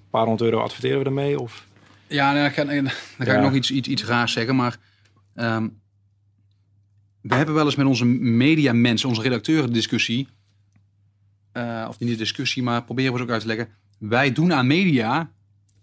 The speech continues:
Speaker 2: omdat we toch een klein beetje commerciële insteek hebben, want wij winnen niet van A D en van V I, want ik zeg al, jullie,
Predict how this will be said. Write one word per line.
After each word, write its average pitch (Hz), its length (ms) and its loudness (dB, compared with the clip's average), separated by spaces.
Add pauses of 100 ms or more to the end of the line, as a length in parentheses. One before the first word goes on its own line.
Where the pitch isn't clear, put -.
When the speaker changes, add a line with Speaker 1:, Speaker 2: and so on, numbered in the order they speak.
(180)
Speaker 2:
omdat 131 220 -4
we 131 80 -6
toch 160 160 -2
een 135 60 -6
klein 143 200 -2
beetje 127 140 -6
commerciële 127 420 -2
insteek 135 380 -2
hebben, 107 220 -2
want 110 140 -2
wij 120 160 2
winnen 165 220 2
niet 127 180 0
van 117 180 -4
A 120 220 -2
D 113 60 -6
en 110 380 -2
van 107 140 -4
V - 60 -8
I, 117 480 -2
want 117 240 -2 (580)
ik - 80 -16
zeg 135 100 -2
al, 113 60 -2
jullie, 107 360 -2